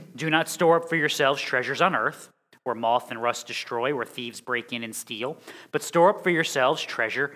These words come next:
in heaven, where neither moth nor rust destroys, and where thieves do not break in."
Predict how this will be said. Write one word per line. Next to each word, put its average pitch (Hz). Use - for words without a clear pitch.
in 160
heaven, 165
where 123
neither 113
moth 117
nor 117
rust 113
destroys, 113
and 123
where 120
thieves 123
do 117
not 110
break 98
in." 110